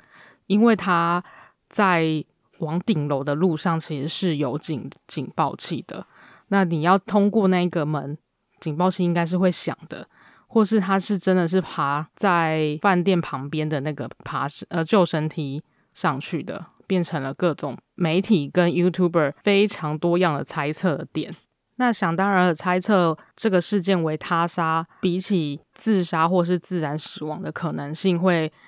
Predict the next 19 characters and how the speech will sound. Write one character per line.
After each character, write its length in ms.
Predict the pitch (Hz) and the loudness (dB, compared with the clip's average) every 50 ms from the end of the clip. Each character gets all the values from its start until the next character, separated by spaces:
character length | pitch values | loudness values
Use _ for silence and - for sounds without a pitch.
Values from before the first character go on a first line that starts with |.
| _ _ - | _ _ -6
在 180 | - 202 185 | -2 0 0
媒 240 | 175 165 151 143 156 | 0 0 -2 -4 -6
体 180 | - - 170 139 | -4 -4 -6 -4
上 200 | - - 160 156 | -4 -4 -4 -2
面 180 | 165 170 160 | -2 -2 -4
是 180 | 156 - 185 180 | -4 -4 -4 -4
比 220 | 151 - 156 135 | -4 -4 -8 -8
较 340 | 147 - 175 160 160 156 156 - - _ _ _ - | -4 0 0 2 0 0 -2 -6 -12 _ _ _ -4
有 160 | 156 151 151 | -4 -4 -4
神 240 | - - - 165 139 | -2 -4 -4 -2 -2
秘 200 | 156 175 175 160 | 0 0 0 -2
性 340 | 147 - - 175 - - 147 | -2 -4 -4 -4 -4 -4 -6
的， 220 | 185 - - 170 - _ _ _ _ _ | -8 -8 -8 -8 -10 _ _ _ _ _
所 240 | - - - 175 175 | -10 -4 0 2 4
以 260 | 190 202 185 165 156 _ | 4 4 2 0 -2 _
我 80 | - 160 | -4 -4
们 160 | 151 147 139 | -4 -4 -4
就 140 | 147 180 180 | -2 0 0
在 240 | 160 180 165 156 | 0 0 0 -2